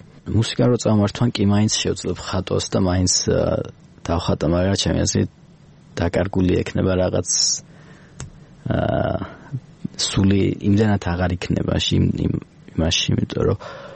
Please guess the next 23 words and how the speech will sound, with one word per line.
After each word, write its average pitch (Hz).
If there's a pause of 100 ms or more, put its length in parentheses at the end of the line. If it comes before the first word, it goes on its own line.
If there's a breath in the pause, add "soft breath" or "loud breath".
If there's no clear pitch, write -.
ჩემი 98
ნახატები, 92
როგორც 85 (680)
ერთმა 101 (100)
მეგობარმა 98
მითხრა, 87
არის, 113
ერთ -
მედიუმს 95
ვიღებ 98
და -
გარდავქმნი 95
მეორე 90
მედიუმში, 80
ეს -
არის, -
მუსიკას 113 (240)
ვიღებ 95 (760 loud breath)
და -
ჩემი 101
პროცესით 107
გარდავქმნი 98
ნახატში. -